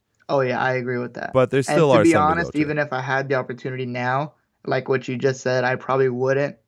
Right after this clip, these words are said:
Speaker 2: Right.
Speaker 1: because I don't find it would be worth it as it would have been worth it to do it five or ten years ago.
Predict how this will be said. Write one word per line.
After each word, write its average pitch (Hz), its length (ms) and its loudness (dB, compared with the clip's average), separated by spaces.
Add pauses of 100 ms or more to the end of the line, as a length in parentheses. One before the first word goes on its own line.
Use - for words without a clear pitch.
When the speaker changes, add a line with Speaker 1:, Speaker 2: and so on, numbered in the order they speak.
(100)
Speaker 2:
Right. - 140 -10
Speaker 1:
because 135 240 0
I 135 140 0
don't 135 340 -2
find 127 400 -4
it 123 80 -2
would 120 160 -4
be 120 120 -4
worth 120 380 -2
it - 240 -8 (260)
as 127 200 -2
it 135 100 6
would 135 140 4
have 123 100 -4
been 127 180 -2
worth 127 240 -2
it 120 120 -6
to - 80 -12
do 123 160 0
it - 240 -4 (240)
five 131 200 -2
or 120 60 -6
ten 120 240 -6
years 120 220 -6
ago. 113 320 -14